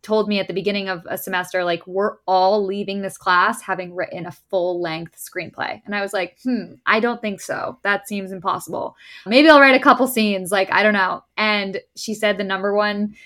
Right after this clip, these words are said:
thing she would recommend is, like, just putting your ass in the seat. She's like, "If you sit down and you write ten pages a day, they can be awful, but just write them. We edit later." And we all finished our full-length screenplays in one semester.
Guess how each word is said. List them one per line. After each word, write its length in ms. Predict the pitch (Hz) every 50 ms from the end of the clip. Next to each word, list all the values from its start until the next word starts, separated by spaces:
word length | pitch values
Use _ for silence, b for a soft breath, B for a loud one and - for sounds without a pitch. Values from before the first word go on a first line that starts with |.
| B B B
thing 160 | _ 214 208 196
she 160 | - 220 208
would 100 | 202 190
recommend 480 | 196 202 - 196 185 180 185 208 233
is, 140 | 233 208 -
like, 240 | 196 190 180 175 -
just 240 | 196 185 - - -
putting 240 | - 214 202 196 190
your 120 | 185 -
ass 300 | - 180 180 185 175 -
in 80 | 180 175
the 80 | 175
seat. 380 | 170 - - - - - - -
She's 220 | - - 175 165 170
like, 220 | 175 - - -
"If 180 | - 185 170 -
you 180 | 190 202 214 208
sit 220 | 214 - 233 233
down 320 | 240 233 240 247 262 262
and 140 | 220 196 190
you 160 | 196 208 214
write 420 | 190 190 196 196 208 226 - - _
ten 240 | - 196 190 202 202
pages 300 | 220 208 190 208 196 190
a 60 | 175
day, 220 | 196 190 196 208
they 140 | 190 185 180
can 160 | - 196 185
be 220 | 175 196 196 - - _ _ _ _ _ _ _
awful, 600 | 214 240 247 247 - - - - - - - - -
but 140 | 214 202
just 180 | - 208 202 -
write 440 | 185 180 175 175 196 202 208 240 247
them. 320 | - 262 277 294 302 285 220
We 320 | 208 202 196 180 170 -
edit 260 | - 196 208 240 - -
later." 480 | 214 220 226 240 269 285 302 330 330 - -
And 200 | - 220 214 220
we 100 | 226 220
all 260 | 220 254 294 277 220
finished 400 | - - 220 226 226 220 220 -
our 140 | 214 208 208
full-length 380 | 208 214 214 214 214 208 -
screenplays 420 | - 240 240 220 190 175 180 - - -
in 100 | 196 190
one 180 | 190 196 202 208
semester. 480 | 214 214 196 - - 185 175 175 -